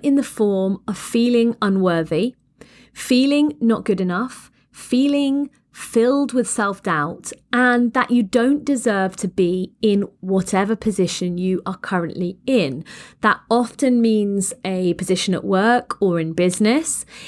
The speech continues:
It can sometimes mean in terms of your material, uh,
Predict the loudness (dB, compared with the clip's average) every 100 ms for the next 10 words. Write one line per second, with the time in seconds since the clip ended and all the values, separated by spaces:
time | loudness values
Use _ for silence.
0 | -2 -2 2 0 2 -2 0 0 0 0
1 | 2 2 0 -2 -4 0 2 2 0 0
2 | 0 -2 -4 0 2 4 4 2 0 -2
3 | -6 -18 -20 -18 -14 -8